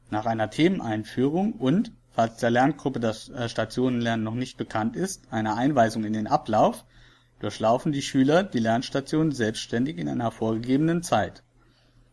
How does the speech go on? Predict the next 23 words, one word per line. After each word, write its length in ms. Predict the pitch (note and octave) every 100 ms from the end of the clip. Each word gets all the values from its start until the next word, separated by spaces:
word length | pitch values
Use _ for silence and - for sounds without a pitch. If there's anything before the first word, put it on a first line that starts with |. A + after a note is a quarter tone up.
| _ -
Dabei 440 | C#3+ C3+ C3 D3+
wählen 220 | A2 A2+
sie 140 | A2+ A2
den 140 | G#2+
Umfang 540 | D3 F3+ - C3 G3+
und 140 | A3+ A#2
den 120 | G#2+
Schwierigkeitsgrad 920 | - D#3 G3 G3+ A2 G#2+ - A2+ B2+
ihrer 260 | A2+ A2 G2+
Arbeit 400 | A2 A#2+ C#3+ -
selbst 400 | B2 A#2+ - -
aus. 440 | G#2 G2 - - _ _ _ _ _ _ _
Sinnvoll 500 | - G3+ C3 A#2+ A2
ist 220 | - -
es 100 | A2
hierzu, 600 | - A#2+ A#2 F#3 A#3+ C#4 - _ _ _ _ -
Aufgaben 400 | A2 - B2+ C3+
mit 120 | E3 B2
einem 240 | A2+ A2
hohen 200 | C3+ F3+
Aufforderungscharakter 1160 | A#3 C#3+ C3 A#2+ G#2+ G#2 G#2 - A2 G2+ - G2
zu 140 | -
gestalten. 640 | G2+ - G2+ F#2+ - G#2+